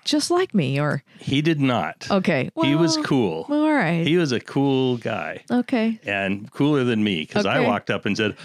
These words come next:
Speaker 2: "Hi there."
Speaker 1: <laughs>
Speaker 2: <laughs> I don't
Speaker 1: You
Speaker 2: know if you noticed, but we look alike.
Speaker 1: <laughs>
Speaker 2: And he was like, "Yeah,
Speaker 1: Yeah.
Speaker 2: yeah."
Speaker 1: Okay. Yeah.
Speaker 2: <laughs> Very
Speaker 1: Fascinating.
Speaker 2: cool.
Speaker 1: Yeah.
Speaker 2: Very cool guy.
Speaker 1: <laughs>
Speaker 2: And I said, you know, I said, "Would you mind if we took a picture together?"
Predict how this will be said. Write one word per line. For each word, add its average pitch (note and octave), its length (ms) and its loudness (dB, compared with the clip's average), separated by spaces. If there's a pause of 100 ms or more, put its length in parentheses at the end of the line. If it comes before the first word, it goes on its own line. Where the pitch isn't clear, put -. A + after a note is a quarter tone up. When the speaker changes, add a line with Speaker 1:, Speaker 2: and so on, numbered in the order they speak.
(120)
Speaker 2:
"Hi A3 200 2
there." G#2+ 320 2
Speaker 1:
<laughs> - 120 4
Speaker 2:
<laughs> - 40 2
I - 840 0
don't - 40 2
Speaker 1:
You - 120 4
Speaker 2:
know - 140 2
if - 100 -4
you C3+ 120 2
noticed, C#3+ 420 2
but C3 140 2
we E3+ 140 2
look G3 260 2
alike. G#2+ 580 0
Speaker 1:
<laughs> G#3 40 0 (420)
Speaker 2:
And - 100 -4
he - 80 -2
was - 120 0
like, F2+ 220 -4
"Yeah, F2 480 -6
Speaker 1:
Yeah. C3 320 -4 (140)
Speaker 2:
yeah." F3+ 60 0
Speaker 1:
Okay. F#3 300 -2
Yeah. F#3+ 120 0
Speaker 2:
<laughs> G#2 140 -8
Very A2 120 -6 (280)
Speaker 1:
Fascinating. E3 440 -2
Speaker 2:
cool. - 100 -2
Speaker 1:
Yeah. - 80 0
Speaker 2:
Very - 120 -4
cool G#2 320 -4
guy. F#2+ 300 -6 (100)
Speaker 1:
<laughs> - 800 -8
Speaker 2:
And F#2 160 -4 (400)
I A2+ 100 -2
said, G#2 240 -2 (180)
you G#2 160 -2
know, F#2 220 -4
I - 80 -4
said, G2 360 -4
"Would F#2+ 200 -2
you F#2 60 0
mind F2 220 -2
if - 100 -6
we G2 100 -4
took - 220 -6
a D#3+ 40 -4
picture - 340 -8
together?" D2+ 460 -8